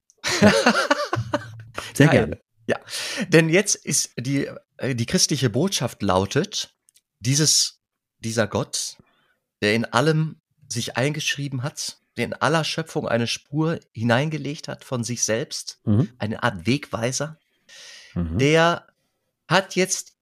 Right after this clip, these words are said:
Speaker 2: die, die Faxen dicke und sagt, der Mensch ist, ist dumm und nicht ganz perfekt, er versteht es nicht anders, ich muss jetzt selbst einer von ihnen werden. Dieses Wesen,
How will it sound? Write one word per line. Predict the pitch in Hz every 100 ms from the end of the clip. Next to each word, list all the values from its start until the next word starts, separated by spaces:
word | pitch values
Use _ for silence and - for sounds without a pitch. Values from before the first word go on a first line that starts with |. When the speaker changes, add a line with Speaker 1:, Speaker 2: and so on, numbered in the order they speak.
| _
Speaker 2:
die, | - -
die | 139
Faxen | - 196 - 143
dicke | 123 190 208 196
und | 165
sagt, | 143 160 185 -
der | 143
Mensch | 135 165 214 - -
ist, | 123 - - -
ist | 180 - - - _ _ _
dumm | - 160 190 220
und | 220 156 160
nicht | 160 175
ganz | 180 165
perfekt, | - 143 156 170
er | -
versteht | 160 - - 220 233
es | 214
nicht | 185 -
anders, | 127 135 143 - _ _ _
ich | 110 -
muss | 127 208 -
jetzt | 113 -
selbst | 110 180 190 - -
einer | 120 156
von | 135 120
ihnen | 113 139 143 -
werden. | 85 85 90 _ _ _ _ _ _ _ _ _ _ _ _ _ _ _ _ _ _ _ - - _
Dieses | 120 151 170 -
Wesen, | 127 165 202 208 214 226